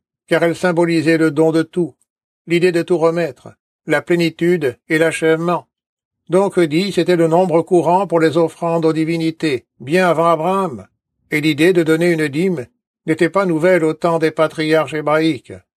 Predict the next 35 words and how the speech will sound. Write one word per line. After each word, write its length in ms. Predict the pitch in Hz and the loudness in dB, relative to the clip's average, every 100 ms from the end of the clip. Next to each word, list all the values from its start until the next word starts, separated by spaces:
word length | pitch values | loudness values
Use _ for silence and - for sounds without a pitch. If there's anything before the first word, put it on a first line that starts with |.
| _ _ _ - | _ _ _ -2
De 140 | 156 | 0
plus, 440 | 160 185 202 170 131 113 _ _ _ - | 2 0 0 -4 -6 -8 _ _ _ -4
Dieu 180 | 156 190 | 0 0
n'a 140 | 151 | 0
pas 180 | - 175 | 0 0
institué 560 | 160 170 160 156 165 | 0 -2 0 0 2
de 80 | 165 | 2
donner 280 | 156 156 170 | 0 0 0
un 100 | 156 | -2
dixième 480 | 143 156 160 180 165 | 0 0 2 0 0
dans 140 | 143 | -2
le 100 | 147 | -2
livre 300 | 156 175 147 | 0 0 0
de 80 | 143 | 0
la 160 | 147 143 | 0 0
Genèse. 560 | 160 180 180 147 104 - _ _ _ _ _ - | 0 0 0 -2 -8 -14 _ _ _ _ _ -4
Il 120 | 165 | 0
ne 80 | 170 | 2
l'a 120 | 165 | 2
pas 160 | 180 175 | 2 2
du 160 | 165 | 0
tout 160 | 175 170 | 0 0
institué, 720 | 160 - 160 165 151 123 - _ _ _ - | 0 -2 -6 -4 -2 -4 -4 _ _ _ -8
ni 160 | 165 185 | -2 0
dans 140 | 185 | 2
Genèse 380 | 160 170 165 - | 2 2 0 0
quatre, 480 | 170 147 - - 110 _ - | -2 -2 -2 -12 -20 _ -4
ni 120 | 180 | 0
dans 160 | 180 170 | 0 0
Genèse 320 | 165 170 151 | 0 0 0
cinq, 480 | - 170 151 113 104 101 _ _ - | -2 -4 -4 -8 -16 -20 _ _ -6
ni 140 | 170 180 | 0 0
dans 140 | 175 | 2
Genèse 380 | 160 170 170 147 | 0 0 -2 -2
douze, 440 | 190 185 127 104 | -2 -2 -4 -10